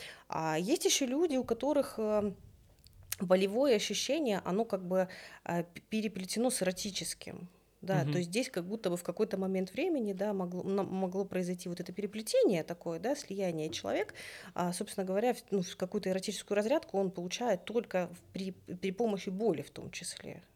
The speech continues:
Speaker 2: Себе
Speaker 1: Да.
Speaker 2: именно причинение.
Speaker 1: Ну, может быть, себе, может быть, другому, да, здесь,
Speaker 2: Мгм.
Speaker 1: э, по-разному может быть. А вот, и, в принципе, это тоже такой, ну, как бы защитный механизм, который позволяет человеку держаться в этой жизни, ну, как-то
Speaker 2: Мгм.
Speaker 1: выдерживать, да, то есть, ну, там,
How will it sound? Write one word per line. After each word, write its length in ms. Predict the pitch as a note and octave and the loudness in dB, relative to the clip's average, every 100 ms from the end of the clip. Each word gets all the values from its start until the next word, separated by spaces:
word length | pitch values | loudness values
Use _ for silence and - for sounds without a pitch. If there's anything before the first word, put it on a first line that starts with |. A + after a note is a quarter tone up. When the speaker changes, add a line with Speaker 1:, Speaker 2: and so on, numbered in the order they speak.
| - | -10
Speaker 2:
Себе 420 | - - C#3 C3 | -4 -2 -2 -2
Speaker 1:
Да. 60 | B2+ | -4
Speaker 2:
именно 300 | C3+ D3 D#3+ | -6 -12 -12
причинение. 520 | - - - D#3+ D3 | -14 -12 -12 -12 -6
Speaker 1:
Ну, 80 | D3 | 2
может 160 | B3+ C#4+ | 4 4
быть, 120 | A3+ | 4
себе, 380 | - F3 D#3+ D#3+ | 2 0 0 0
может 240 | D#3+ F3+ | 2 0
быть, 120 | F#3+ E3+ | -2 -2
другому, 640 | F#3 E3+ D#3+ C#3 B2+ C3 | -2 -2 -2 -2 -2 -4
да, 200 | C#3+ D#3+ | -4 -4
здесь, 260 | D3+ E3 C#3 | -4 -8 -6
Speaker 2:
Мгм. 260 | C#3 C3 C3 | -2 0 -2
Speaker 1:
э, 440 | - - F3 F#3 F3+ - | -4 -8 -10 -12 -14 -10
по-разному 540 | E3+ E3 D#3 D#3 D#3+ | -8 -6 -6 -8 -8
может 280 | D#3+ D#3 F3 | -8 -10 -10
быть. 300 | F3 - - - - - - - | -10 -12 -12 -20 -18 -16 -16 -6
А 140 | - | -2
вот, 220 | F#3+ G#3+ F#3+ | 4 4 2
и, 220 | G#3+ A3 | 2 2
в 100 | G#3+ | 0
принципе, 640 | - C#4 F4+ C4+ A3+ A3+ | 0 2 4 2 2 6
это 300 | G#3+ - G3+ | 6 4 0
тоже 260 | G3+ C#4 A3 | 2 2 2
такой, 300 | G3 F#3+ G#3 | 0 0 0
ну, 160 | F#3+ G3+ | 2 0
как 140 | F3+ | -4
бы 400 | F3 E3+ E3+ E3 | -4 0 0 0
защитный 420 | E3+ G3 - C4+ G#3 | 0 0 0 0 0
механизм, 420 | G3+ A#3 F#4 A#3 | 0 0 0 -2
который 240 | - F#3+ | -2 -4
позволяет 420 | F#3+ F3+ G3 C4+ C4+ | -4 -2 2 2 2
человеку 400 | - F3+ A3 F#3+ | -2 -4 -2 -2
держаться 460 | F#3 G3+ D3+ - | 0 0 0 -4
в 40 | - | -12
этой 200 | - D#3 | -10 -10
жизни, 360 | D3+ - - E3+ | -10 -12 -12 -8
ну, 100 | F3+ | -2
как-то 200 | D#3 C#3 | 2 2
Speaker 2:
Мгм. 40 | C#3+ | 0
Speaker 1:
выдерживать, 720 | F3 F#3 E3 - C3 - - - | 0 0 -2 -4 -12 -14 -12 -6
да, 100 | G#3+ | -4
то 120 | A3 | -6
есть, 160 | - - | -8 -6
ну, 80 | |
там, 200 | E3+ D#3 | -4 -4